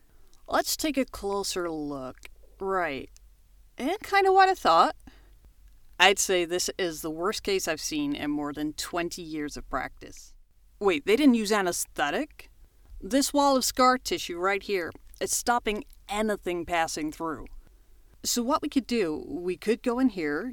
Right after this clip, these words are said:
get all that away and re-break it, but then there is a risk this could all collapse along here. How long since you last took a proper breath? We've gotta get all those guys there and just rip 'em out,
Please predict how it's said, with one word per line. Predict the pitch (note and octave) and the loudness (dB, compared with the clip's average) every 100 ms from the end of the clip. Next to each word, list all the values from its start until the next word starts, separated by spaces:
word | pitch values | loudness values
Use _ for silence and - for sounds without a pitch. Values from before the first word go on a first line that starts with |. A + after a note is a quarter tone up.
| - - | -8 0
get | F#3 E3+ | 0 2
all | D#3 E3 G3 | 0 0 0
that | B3 C4+ | 0 2
away | C4 F#3+ | 2 2
and | F#3+ G3 | 0 -2
re-break | A3+ G3 E3+ D3 | -2 -2 -2 -4
it, | C#3+ - - - - - - - - - - - | -8 -10 -12 -20 -20 -20 -20 -20 -20 -20 -20 -20
but | F3 E3+ G3 A3 | -6 0 2 2
then | G#3+ | 2
there | G3+ G3+ | 0 0
is | B3 | -2
a | D4 | -2
risk | C4+ D4 B3+ - - - - - | 0 -2 -2 -6 -10 -20 -20 -20
this | G#3+ A#3 C#4 | -8 -4 -2
could | - A#3 | -2 2
all | B3+ C4+ | 4 4
collapse | - A3+ A3 B3+ B3 - | 2 0 0 -2 -4 -2
along | G3+ G3 G3 F#3 | 2 2 2 -2
here. | F#3 B3 G#3+ C#3+ - - - - - - _ - | -2 -2 -2 -4 -12 -20 -20 -20 -20 -20 _ 2
How | A#3 C4 | 6 8
long | C4+ B3+ | 8 6
since | - G3 G3 | 2 0 2
you | |
last | F#3+ G3+ G3 - | 4 4 4 -2
took | F3+ | -6
a | |
proper | - - G3+ G3 F#3 D#3+ | -8 -2 0 2 0 -2
breath? | D#3+ C#3 - - - - _ _ _ - - | -4 -6 -10 -20 -20 -20 _ _ _ -20 -10
We've | G3+ G3+ | -6 -4
gotta | - A#3+ A3 | 0 0 2
get | G3+ F#3+ - _ _ - | 2 0 -6 _ _ -4
all | A3+ C4 | 2 4
those | C4+ B3+ | 6 4
guys | - G#3 F#3+ | 2 0 0
there | E3+ D#3 - | 0 -2 -2
and | E3 | -4
just | D#3+ - | -6 -8
rip | - E3+ A3 C4 C4+ | -8 -4 -2 0 0
'em | G#3+ | 0
out, | D#3 | 0